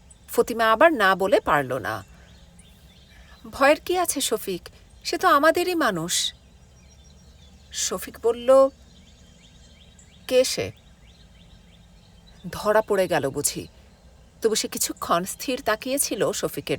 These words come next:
দিকে। তারপর বলেছিল, "সোনাবাবুর কথা বলছি।"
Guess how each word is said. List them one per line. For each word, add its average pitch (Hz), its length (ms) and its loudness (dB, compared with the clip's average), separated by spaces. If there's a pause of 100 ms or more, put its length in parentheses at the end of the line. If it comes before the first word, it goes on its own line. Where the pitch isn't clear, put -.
দিকে। - 380 -10 (680)
তারপর 196 340 -2
বলেছিল, 226 680 -2 (1500)
"সোনাবাবুর 285 720 -2
কথা - 220 -8
বলছি।" 175 480 -10